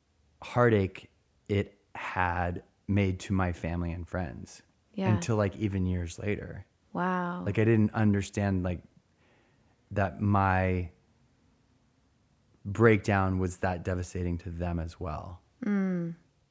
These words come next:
Speaker 1: And so, yeah, it's one of those things that I feel as though the more I can talk about it and the more I can bring space to talking about mental health,
Speaker 2: Yeah.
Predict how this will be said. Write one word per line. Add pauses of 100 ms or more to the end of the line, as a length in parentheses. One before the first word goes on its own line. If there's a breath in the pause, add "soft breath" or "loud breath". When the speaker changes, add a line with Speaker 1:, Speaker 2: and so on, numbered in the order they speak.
(240)
Speaker 1:
And
so, (800)
yeah,
it's
one
of
those
things
that (260 loud breath)
I
feel
as
though (300)
the
more
I
can
talk
about
it
and
the
more
I
can (600 soft breath)
bring (600)
space
to (160)
talking
about
mental
health,
Speaker 2:
Yeah.